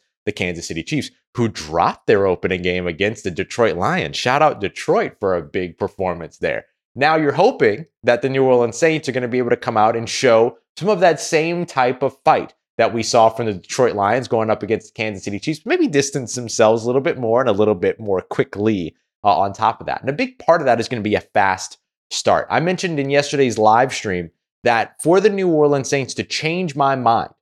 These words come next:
about them winning this game, partway through the game, I simply need to see them show up, get a takeaway, and score points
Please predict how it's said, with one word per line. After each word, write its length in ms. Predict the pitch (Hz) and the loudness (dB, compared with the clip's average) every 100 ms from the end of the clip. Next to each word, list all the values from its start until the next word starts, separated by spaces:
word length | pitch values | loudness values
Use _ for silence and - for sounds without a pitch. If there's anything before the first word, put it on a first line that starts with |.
| _ | _
about 380 | 104 101 113 101 | -2 4 4 2
them 220 | 113 104 | -2 -2
winning 260 | 101 117 117 | -2 -2 -2
this 160 | 110 - | -2 -2
game, 280 | 107 95 | -4 -4
partway 340 | 76 135 127 139 | 0 2 2 0
through 160 | 143 | 0
the 80 | 120 | -4
game, 240 | 120 135 139 _ _ | -2 -4 -6 _ _
I 100 | 123 | -2
simply 380 | 139 175 165 165 | 0 -2 -2 -2
need 340 | 147 143 147 | -2 -2 -4
to 80 | - | -6
see 220 | 123 156 | -6 -2
them 240 | 147 143 135 | 0 0 0
show 300 | - 151 147 | 0 4 6
up, 240 | 147 - | 4 2
get 160 | 120 117 | 2 2
a 40 | |
takeaway, 680 | 117 - 147 160 151 151 135 | 2 0 -2 2 4 4 0
and 100 | 117 | -4
score 240 | - 123 | -2 -2
points 400 | 107 - 156 151 | 0 2 0 0